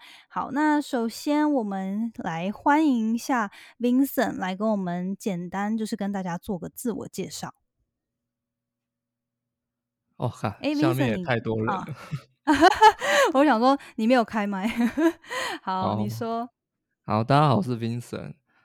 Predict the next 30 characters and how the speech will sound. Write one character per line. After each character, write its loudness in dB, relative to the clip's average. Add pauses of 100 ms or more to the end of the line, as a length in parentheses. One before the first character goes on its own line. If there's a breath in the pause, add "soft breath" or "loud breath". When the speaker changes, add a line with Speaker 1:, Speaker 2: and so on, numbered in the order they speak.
Speaker 2:
那 -2
我 0
过 -2
去 -6
在 0
职 -6
场 -8
呢， -8
是 -6
从 -8
事 -6
这 -6
个 -12
成 -4
本 0
分 -4
析 -10
的。 -10 (720)
那 0 (140)
当 0
时 -6
的 -2
我 -4
对 0
未 0
来 -6
比 -20
较 -4
迷 -8
茫。 -8